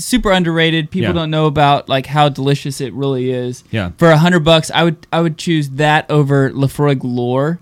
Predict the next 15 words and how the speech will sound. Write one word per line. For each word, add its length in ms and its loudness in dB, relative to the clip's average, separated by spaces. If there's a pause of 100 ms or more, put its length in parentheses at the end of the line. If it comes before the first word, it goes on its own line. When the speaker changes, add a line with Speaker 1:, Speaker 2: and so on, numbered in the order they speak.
(160)
Speaker 1:
which 200 -6
is 300 -4
Speaker 2:
Definitely. 600 0
I 60 0
mean, 160 4
but 140 2
I 80 2
would 100 2
take 160 -2
Laphroaig 400 -2
ten 380 -2
over 260 -4
Laphroaig 400 -6
Lore, 320 -10
personally. 480 -8